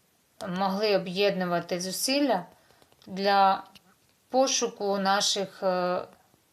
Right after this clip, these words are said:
близьких, піднімати суспільну увагу до проблеми безвісті зниклих та впливати на органи влади,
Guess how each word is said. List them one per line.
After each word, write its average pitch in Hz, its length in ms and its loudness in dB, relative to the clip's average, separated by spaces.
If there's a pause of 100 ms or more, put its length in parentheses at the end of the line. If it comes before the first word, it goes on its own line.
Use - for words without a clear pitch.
(140)
близьких, 190 680 -4 (1600)
піднімати 247 680 0
суспільну 220 640 -4
увагу 208 400 4
до 185 260 0
проблеми 208 520 0
безвісті 190 600 0
зниклих 214 600 -4 (2000)
та 233 120 4
впливати 247 640 4
на 220 200 4
органи 226 420 4
влади, 170 480 0